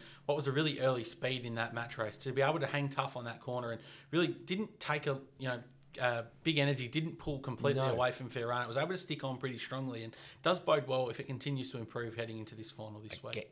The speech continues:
Speaker 2: couldn't lose any fans, Fiorano. Like you said, just Big Energy wasn't drawing away in those closing stages as well. And the match race when it beat Panama Pepper was br-, like, just brilliant. I, I gave it, I gave,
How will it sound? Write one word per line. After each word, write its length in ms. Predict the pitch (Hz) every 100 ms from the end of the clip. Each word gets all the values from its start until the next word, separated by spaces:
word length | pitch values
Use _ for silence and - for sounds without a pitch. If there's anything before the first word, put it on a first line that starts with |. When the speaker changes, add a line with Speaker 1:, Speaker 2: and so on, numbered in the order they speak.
| -
Speaker 2:
couldn't 360 | - 151 127 120
lose 380 | 120 113 107 -
any 240 | 107 104
fans, 380 | 104 95 95 92
Fiorano. 460 | 104 95 98 104 123
Like 180 | 131
you 80 | 127
said, 240 | 127 135 -
just 420 | 135 - - 143
Big 160 | 170
Energy 300 | 156 147 117
wasn't 420 | 107 107 135 135 -
drawing 400 | 131 131 131 117
away 380 | 107 131 117
in 100 | 131
those 220 | 131 117 -
closing 360 | 120 113 113
stages 420 | - 110 104 98
as 120 | 95 104
well. 200 | 120 113
And 160 | 117
the 40 | 120
match 240 | 160 -
race 280 | 139 113 117
when 160 | 120
it 100 | 110
beat 160 | 117 113
Panama 360 | 110 110 101 98
Pepper 340 | 123 - 95 - - - - _ -
was 140 | 135
br-, 160 | - 143 143
like, 220 | 135 -
just 180 | 156 -
brilliant. 300 | 156 160 139
I, 180 | 156 - -
I 140 | 123 170
gave 240 | 123 107
it, 160 | 110 -
I 80 | 175
gave, 240 | 180 107